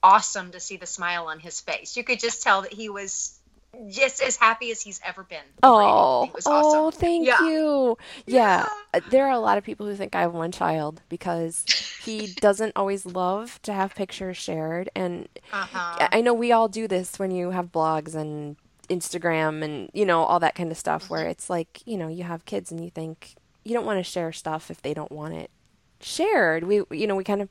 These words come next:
Speaker 2: have to find that balance with, like, respecting their privacy. But yeah, he was so happy yesterday that I got to share a picture,
Speaker 1: Mm.
Speaker 2: and yeah,
Speaker 1: I
Speaker 2: that's
Speaker 1: love
Speaker 2: good.
Speaker 1: it.
Speaker 2: It's good.
Speaker 1: I
Speaker 2: It's
Speaker 1: love
Speaker 2: good.
Speaker 1: it.
Speaker 2: And now, like, I think, w-, you know, we have to have you back, Cindy, and we can talk all
Speaker 1: Let's
Speaker 2: about,
Speaker 1: do.
Speaker 2: like,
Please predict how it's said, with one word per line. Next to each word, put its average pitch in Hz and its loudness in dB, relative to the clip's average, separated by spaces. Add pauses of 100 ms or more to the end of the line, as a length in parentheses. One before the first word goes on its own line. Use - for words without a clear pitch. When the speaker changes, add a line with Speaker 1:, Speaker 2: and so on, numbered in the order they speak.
Speaker 2:
have 185 -10
to - -18
find 175 -4
that 165 -2
balance 170 -2
with, 160 -10
like, 135 -6
respecting 156 -10
their 143 -8
privacy. - -12 (120)
But - -8 (680)
yeah, 156 -4
he 147 -6
was 156 -8
so 151 -6
happy 139 -10
yesterday 143 -6
that 147 -12
I 170 -8
got 247 -6
to 330 -2
share 359 0
a - -4
picture, 320 -6 (360)
Speaker 1:
Mm. 240 -6
Speaker 2:
and 214 -10 (580)
yeah, - -14 (360)
Speaker 1:
I 214 -2
Speaker 2:
that's 202 -6
Speaker 1:
love 165 0
Speaker 2:
good. - -8
Speaker 1:
it. - -8 (160)
Speaker 2:
It's 190 -10
good. 175 2
Speaker 1:
I - 2
Speaker 2:
It's 160 -2
Speaker 1:
love - -8
Speaker 2:
good. 143 -6
Speaker 1:
it. - -10 (540)
Speaker 2:
And 233 8
now, 247 6 (120)
like, 226 8
I 226 6
think, 247 -2 (100)
w-, 220 -4
you 220 4
know, 180 4
we 196 -2
have 220 0
to 208 0
have 202 -2
you 180 -6
back, 285 2
Cindy, 269 0
and 214 0
we 214 -2
can 208 -4
talk 247 -2
all 226 2
Speaker 1:
Let's 196 -4
Speaker 2:
about, 233 4
Speaker 1:
do. 285 2
Speaker 2:
like, 185 0